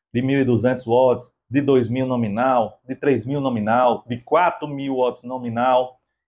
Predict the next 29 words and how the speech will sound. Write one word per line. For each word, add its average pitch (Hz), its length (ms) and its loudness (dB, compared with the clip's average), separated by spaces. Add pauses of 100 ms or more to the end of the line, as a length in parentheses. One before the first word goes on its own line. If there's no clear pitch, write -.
e 160 260 -4 (460)
uma 135 160 0
potência 143 380 -2
maior 147 220 4
de 143 100 -2
pico, 123 500 -4
chegando 123 340 -4
aí 123 140 0
seis 135 380 2
mil, 123 260 0
oito 143 240 0
mil 131 200 -2
watts 127 280 0
pico. 101 320 -10 (800)
Como 220 260 4
eu 202 100 4
devo 175 380 2
escolher? 147 500 -6 (720)
Se - 380 2
você 113 640 0 (920)
tem 139 500 0 (240)
o 139 120 4
objetivo 143 720 2
de 139 120 -2
ligar 113 720 0
apenas, 180 640 0
eu, 170 100 0
olha, 131 360 4
minha, 180 360 -2